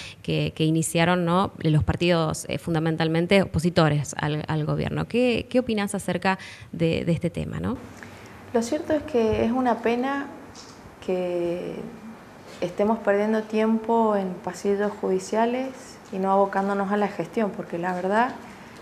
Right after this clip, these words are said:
Speaker 2: es que queda un año entero para seguir trabajando por los vecinos de San Martín y por los mendocinos en general. En segundo lugar, como, como,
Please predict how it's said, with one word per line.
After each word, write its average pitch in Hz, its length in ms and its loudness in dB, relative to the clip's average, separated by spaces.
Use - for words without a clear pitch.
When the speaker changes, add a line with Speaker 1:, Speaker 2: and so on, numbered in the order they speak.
Speaker 2:
es 185 100 -2
que 190 140 -2
queda 196 140 8
un 202 100 8
año 202 160 6
entero 190 320 6
para 175 200 2
seguir 175 280 -2
trabajando 180 500 2
por 180 160 0
los 170 100 0
vecinos 170 380 0
de 170 60 -2
San 175 200 -4
Martín - 420 -4
y 220 60 2
por 214 180 10
los 208 140 6
mendocinos 185 680 0
en 170 120 -2
general. 175 520 -2
En 226 140 6
segundo 247 320 8
lugar, 269 460 8
como, 175 840 2
como, 165 540 0